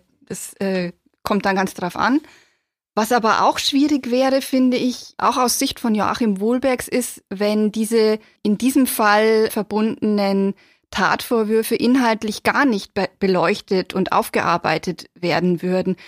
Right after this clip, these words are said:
Weil das hieße dann einfach, dass das so stehen bleibt. Ich denke, dass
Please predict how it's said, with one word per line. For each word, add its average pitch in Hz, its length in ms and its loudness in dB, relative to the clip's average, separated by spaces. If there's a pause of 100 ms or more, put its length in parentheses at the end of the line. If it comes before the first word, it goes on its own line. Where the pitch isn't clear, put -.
(200)
Weil 202 120 2
das 214 140 2
hieße 269 320 0
dann 240 200 2
einfach, 226 300 0
dass 226 220 -4
das - 160 -4
so 233 80 -2
stehen 233 480 2
bleibt. 160 540 -2
Ich - 180 -14
denke, 220 260 -2
dass - 280 -6